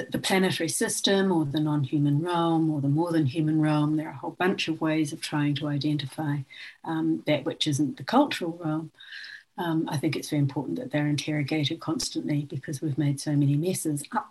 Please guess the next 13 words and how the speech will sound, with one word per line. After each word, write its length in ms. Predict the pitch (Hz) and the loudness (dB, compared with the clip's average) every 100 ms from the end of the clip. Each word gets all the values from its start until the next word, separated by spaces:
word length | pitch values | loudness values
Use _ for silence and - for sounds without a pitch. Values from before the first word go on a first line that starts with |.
| - | -8
already. 640 | 160 156 233 269 175 - - - - - | -2 2 4 4 2 -2 -10 -12 -10 -2
Um, 300 | 185 180 190 | 0 2 0
so, 300 | - 170 160 | 2 2 2
no, 260 | 156 151 143 | 2 -2 -2
you 100 | 160 | -4
didn't 260 | 165 156 | 0 0
disappoint 500 | - 135 139 - 151 | 0 -4 -4 -2 0
me. 200 | 151 143 - - - - - - - _ | 0 -2 -2 -16 -12 -10 -10 -12 -16 _
Um, 600 | 262 269 269 269 262 254 - - | 10 12 12 12 10 6 -6 -8
can 240 | - 277 320 | 6 10 10
we 220 | 381 427 | 10 8
just, 420 | 427 381 - - | 4 4 2 -2
we're, 360 | 254 262 262 254 | 6 8 8 6